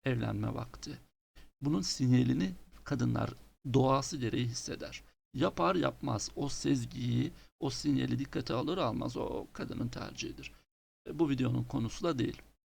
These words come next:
Erkek ise, erkek ise tıpkı şu an görselde olduğu gibi bir maratonun başlangıcıdır. Bakın Satürn döngüsü süreci, yirmi sekiz yirmi dokuz yaş süreci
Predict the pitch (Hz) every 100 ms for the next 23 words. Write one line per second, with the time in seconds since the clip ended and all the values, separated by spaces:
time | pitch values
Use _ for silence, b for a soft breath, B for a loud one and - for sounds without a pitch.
0 | _ _ _ _ _ _ _ B B _
1 | _ _ - 120 123 123 160 196 - -
2 | - 143 117 120 196 _ - 143 - 156
3 | - - - - 190 - 156 - 151 139
4 | 131 131 - 135 131 135 135 123 127 131
5 | 139 110 - 110 160 165 - 117 117 127
6 | 135 143 - 143 165 127 113 117 - 113
7 | 113 123 117 107 110 120 - 123 B _
8 | _ - 160 156 147 120 113 127 123 117
9 | - 135 - 110 98 - 113 117 - 120
10 | 120 113 113 117 120 123 107 113 - 110
11 | 101 - 156